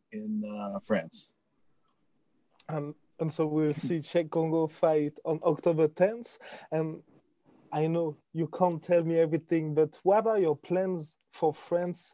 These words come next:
Speaker 2: for the future?
Speaker 1: You know, we, um, have had a very successful European tour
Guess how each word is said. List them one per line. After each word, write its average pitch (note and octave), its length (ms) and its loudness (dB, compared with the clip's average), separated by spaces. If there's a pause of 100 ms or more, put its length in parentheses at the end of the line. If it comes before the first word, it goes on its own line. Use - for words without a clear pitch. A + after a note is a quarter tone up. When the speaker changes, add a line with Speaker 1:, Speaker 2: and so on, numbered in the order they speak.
(100)
Speaker 2:
for D#3+ 160 6
the D3 80 2
future? D3 460 -4 (1400)
Speaker 1:
You B2+ 120 0
know, A#2+ 160 6
we, F3+ 280 2
um, G2 760 2
have G2+ 160 -2
had G2+ 140 0
a F2+ 60 0
very A#2 320 0
successful G#2 600 -2
European G2+ 460 -2
tour B2 340 -4